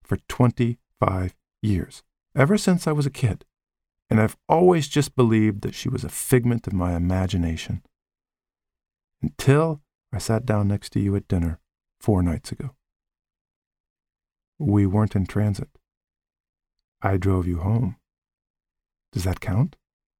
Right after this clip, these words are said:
I'm counting it. And do you remember the name of the painting Calaruso auctioned that night?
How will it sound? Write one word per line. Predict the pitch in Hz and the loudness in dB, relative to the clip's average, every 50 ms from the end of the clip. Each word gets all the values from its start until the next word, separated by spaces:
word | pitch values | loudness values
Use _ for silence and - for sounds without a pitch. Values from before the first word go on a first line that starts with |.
| _ _ _ _ _ _ _ _ _ _ _ _ - | _ _ _ _ _ _ _ _ _ _ _ _ -2
I'm | 117 107 127 240 | 2 2 4 2
counting | - - 95 80 82 - - 90 | 2 0 -2 -4 -4 -4 -6 -6
it. | 92 101 - - _ _ _ _ _ _ _ _ _ _ _ _ _ _ _ _ _ _ _ - | -6 -6 -8 -12 _ _ _ _ _ _ _ _ _ _ _ _ _ _ _ _ _ _ _ 2
And | 165 180 180 | 4 4 6
do | 214 | 6
you | 220 202 | 4 6
remember | 202 185 190 196 196 196 | 6 6 6 6 6 4
the | 180 165 | 2 2
name | 143 139 139 139 135 | 2 2 4 4 2
of | |
the | 110 113 | 2 0
painting | - - 135 139 135 135 - 90 85 90 - | 0 2 2 4 4 2 -2 -6 -8 -8 -6
Calaruso | - - 113 107 107 107 117 123 117 - - 107 - | -2 0 2 2 4 4 4 4 4 2 0 -2 0
auctioned | - 117 117 - - - 95 87 82 | 0 -2 -2 -2 -2 -4 -2 -2 -2
that | 87 85 - | -2 -4 -4
night? | - 90 92 110 - | -2 -2 -4 -4 -6